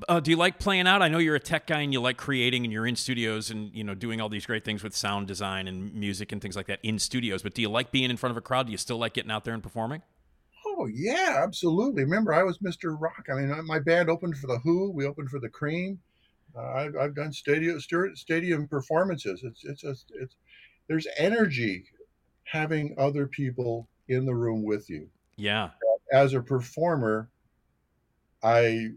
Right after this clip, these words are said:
Speaker 2: have a different performance than sitting in the studio looking at a monitor.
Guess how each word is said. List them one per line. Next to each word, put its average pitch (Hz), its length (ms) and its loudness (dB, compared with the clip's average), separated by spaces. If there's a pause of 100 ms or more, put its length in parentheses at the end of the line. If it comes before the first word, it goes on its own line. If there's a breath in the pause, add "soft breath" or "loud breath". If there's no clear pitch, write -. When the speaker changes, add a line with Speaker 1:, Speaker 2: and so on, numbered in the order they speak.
(140)
Speaker 2:
have 110 160 -2
a 110 60 -4
different 117 340 -6
performance 147 720 0 (180)
than 110 160 -2
sitting 110 280 0
in 113 100 0
the 110 80 -2
studio 110 460 2
looking 101 280 -2
at 98 80 0
a 110 60 0
monitor. 117 460 0